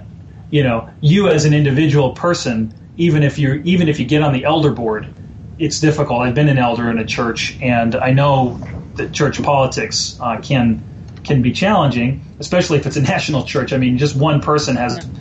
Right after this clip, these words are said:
Speaker 1: very limited ability to influence the politics or the doctrine of a na-, national church. And so at the end of the day, I think you've gotta be really guided by, uh, your family.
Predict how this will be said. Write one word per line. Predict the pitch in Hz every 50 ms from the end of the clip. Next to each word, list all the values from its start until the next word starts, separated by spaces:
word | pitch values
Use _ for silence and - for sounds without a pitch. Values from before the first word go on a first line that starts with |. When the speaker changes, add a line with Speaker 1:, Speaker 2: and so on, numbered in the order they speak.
| - - - -
Speaker 1:
very | 143 135 165 165 147 143
limited | 135 156 170 165 147 135 127 120
ability | 123 120 147 147 147 135 127 127
to | 127 -
influence | 151 143 - - 139 143 135 127 113 -
the | - 120
politics | - 143 143 143 135 - - 175 170 - - - -
or | 139 135 127
the | 113 123 120 117 117 117
doctrine | 110 135 139 143 143 - 143 127
of | 113 117
a |
na-, | 120 131 131
national | 139 143 151 160 156 - - 139 117 110
church. | - 139 131 120 113 - -
And | 123 117
so | - - 131
at | 123 -
the | 143
end | 147 151 156
of | 143 123
the | 123 -
day, | 170 - 117
I | 117 -
think | - 139 123 - - - - - - - - - -
you've | - 135 131
gotta | 156 147 135 127
be | 123 123
really | 123 131 151 151 139 131 123
guided | 135 127 123 123 123 127 123 -
by, | - 123 120 117 120 117 113 113 - - - - - - - - -
uh, | 135 123 117 117 - -
your | 135 120
family. | - - 202 214 208 165 147 135 127 123 120 117 -